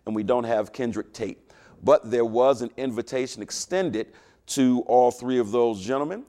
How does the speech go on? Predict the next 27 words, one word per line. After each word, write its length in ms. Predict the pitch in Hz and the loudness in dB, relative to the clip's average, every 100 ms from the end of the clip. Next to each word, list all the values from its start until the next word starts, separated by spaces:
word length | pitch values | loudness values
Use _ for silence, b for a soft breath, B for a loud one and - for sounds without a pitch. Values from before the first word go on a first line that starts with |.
| b b b | b b b
And 220 | - 113 113 | -6 -4 -4
so 160 | - | -2
we're 200 | 117 120 | 2 2
missing 420 | 117 143 - 127 | 2 0 0 -2
them 160 | 120 131 | 0 0
today. 420 | 127 101 123 131 | -2 -2 2 2
We 180 | 143 120 | 2 0
appreciate 540 | 117 - 127 - 120 | -2 -2 -4 0 0
them 460 | 110 104 131 131 135 - | 0 0 0 0 -4 2
offering 420 | 120 123 120 117 | 2 2 -4 -4
themselves 500 | 117 113 123 110 107 | -6 -2 0 0 0
up 120 | 113 | -4
to 100 | - | -4
community 560 | 107 110 113 117 113 95 | -10 -6 -4 -4 -4 -4
in 120 | 107 | -4
this 240 | 110 - - b b b | -4 -6 -12 b b b
unique 420 | 101 113 117 117 | -6 -2 -2 -4
way 280 | 107 113 113 | -2 0 0
as 160 | 104 | -4
well. 500 | 101 123 123 127 - _ _ _ _ _ _ _ - | 2 6 6 4 -2 _ _ _ _ _ _ _ -16
And 120 | 113 | -8
we 80 | 127 | -6
wanna 220 | 120 123 | -4 -6
thank 340 | 117 131 123 - | -4 -4 -4 -4
them 240 | 120 113 - b b | -4 -4 -10 b b
for 200 | _ 123 | _ 0
that. 560 | 104 120 123 - - - | 2 0 -2 -4 -8 -18